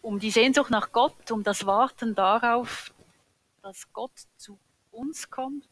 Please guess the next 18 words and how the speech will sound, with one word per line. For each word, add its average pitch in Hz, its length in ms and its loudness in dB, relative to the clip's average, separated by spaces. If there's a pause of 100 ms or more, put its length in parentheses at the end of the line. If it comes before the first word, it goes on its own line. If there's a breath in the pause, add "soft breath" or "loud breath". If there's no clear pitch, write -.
(800)
dass - 140 -20
Gott 214 180 -8
den 196 80 -6
Himmel 233 320 0
zerreißt, 196 560 -2 (720 soft breath)
um 202 120 -16
das 220 280 -4
geht's 226 340 -6
ja 226 140 0
auch 180 280 -2
im 185 140 -6
Advent. 165 560 -8 (1500)
Da 160 60 -16
geht 190 300 -4
es - 480 -4 (460 loud breath)
ja 175 160 -2
nicht 185 340 -2
nur 160 400 -2